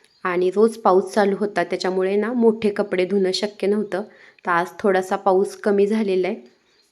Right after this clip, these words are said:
काल दुपारीसुद्धा ऊनच पडलं होतं, त्याच्यामुळं म्हटलं आज सकाळी सकाळीच कपडे धुवून घ्यावेत. आता सकाळचे सात वाजलेले आहेत आणि आमच्याकडं लाईटचाही खूप प्रॉब्लेम आहे, लाईटही सारखी जाते आहे.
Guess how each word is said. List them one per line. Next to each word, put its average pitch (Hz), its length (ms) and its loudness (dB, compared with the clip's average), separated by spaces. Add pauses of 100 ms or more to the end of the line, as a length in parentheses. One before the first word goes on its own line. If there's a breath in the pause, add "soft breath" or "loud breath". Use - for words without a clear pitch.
(560)
काल 190 200 2
दुपारीसुद्धा 202 680 2
ऊनच 202 380 4
पडलं 190 300 -2
होतं, 185 320 -6 (440 loud breath)
त्याच्यामुळं 190 440 -2
म्हटलं 202 360 -2 (100)
आज 185 240 0
सकाळी 180 300 -2
सकाळीच 190 440 -4
कपडे 196 360 0
धुवून 185 300 0
घ्यावेत. 185 340 -2 (320)
आता - 180 -6
सकाळचे 185 480 -2
सात 190 320 -4
वाजलेले 190 440 -2
आहेत 202 180 -6 (540 loud breath)
आणि 175 200 -4
आमच्याकडं 190 480 0
लाईटचाही 185 560 2
खूप 220 220 -6
प्रॉब्लेम 196 440 0
आहे, 185 140 -2
लाईटही 170 360 0
सारखी 185 380 -6
जाते 180 380 -4
आहे. 226 80 -4